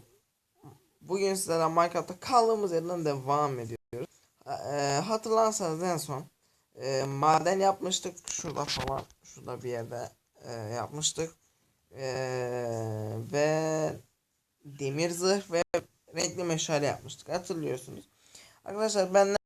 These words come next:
yaptım, ne ettim onu size, e, söyleyeyim. E, şöyle bir yer yaptım. E, hem <laughs> yüzme havuzu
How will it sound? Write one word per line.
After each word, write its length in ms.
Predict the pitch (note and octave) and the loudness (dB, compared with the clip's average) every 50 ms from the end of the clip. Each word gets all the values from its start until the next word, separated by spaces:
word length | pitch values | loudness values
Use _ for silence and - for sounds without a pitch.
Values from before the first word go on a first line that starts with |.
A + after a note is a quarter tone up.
| - - | 6 8
yaptım, 300 | G3+ F#3+ E3 D#3+ E3 F3 | 8 8 8 6 4 2
ne 100 | F#3 F3+ | 2 2
ettim 280 | E3 E3+ - D#3 D#3+ | 2 0 0 -2 0
onu 180 | E3 E3 F3 F3 | 0 0 0 0
size, 280 | F3+ F3 D3+ B2 A#2+ - - - - - | -2 -2 -2 0 -2 -2 -4 -6 -10 -6
e, 240 | B2+ C3+ C3 C3+ | -4 -2 -2 -2
söyleyeyim. 460 | C#3 C3+ - D3+ B2 C3 C#3+ E3+ F3+ F3+ - - - - _ _ _ _ _ _ - | -4 -6 -6 -6 -6 -4 -6 -6 -8 -10 -14 -20 -20 -20 _ _ _ _ _ _ -10
E, 460 | C#3+ C#3+ D3 D3+ D3+ D3+ D3+ D3+ D3+ E3 | -4 -2 0 2 2 4 4 4 2 2
şöyle 540 | E3 - - - A#3+ A3 G3 F3+ F#3 F3+ D#3+ | 0 -2 -2 0 2 2 2 2 0 0 2
bir 60 | E3+ | 4
yer 160 | E3+ E3 D3+ | 6 6 6
yaptım. 440 | C#3 C3+ A#2 A2+ - - - C#3+ E3 - - - - - _ _ _ _ _ _ _ _ _ _ _ _ _ _ _ _ _ _ _ _ _ _ _ - - - | 4 2 -2 -2 -6 -8 -12 -10 -10 -12 -14 -20 -20 -20 _ _ _ _ _ _ _ _ _ _ _ _ _ _ _ _ _ _ _ _ _ _ _ -20 -16 -10
E, 120 | B2+ B2+ C3 C3 C#3 C3 B2+ B2+ B2+ B2 A#2+ A#2+ A#2+ A#2 A2+ A#2 A#2+ A#2+ A#2+ A#2+ A#2+ B2 - - - | -6 -4 -2 0 0 0 0 0 0 0 0 0 0 0 -2 -2 -4 -4 -4 -4 -6 -6 -8 -4 0
hem 260 | - F3+ F3 F3 D#3 - - _ _ _ _ _ _ _ _ _ _ _ _ _ - | 4 4 4 4 2 -2 -10 _ _ _ _ _ _ _ _ _ _ _ _ _ -14
<laughs> 100 | D3 A2 | -12 -10
yüzme 440 | C#3+ D3 D3+ D#3 D#3 C#3+ D#3+ F3 | -4 0 0 2 2 2 4 6
havuzu 680 | F3+ F3+ E3+ D#3+ D3+ C#3 C#3 C3 B2+ C#3 - D#3 - | 8 10 10 10 8 6 2 -2 -4 -6 -6 -6 -8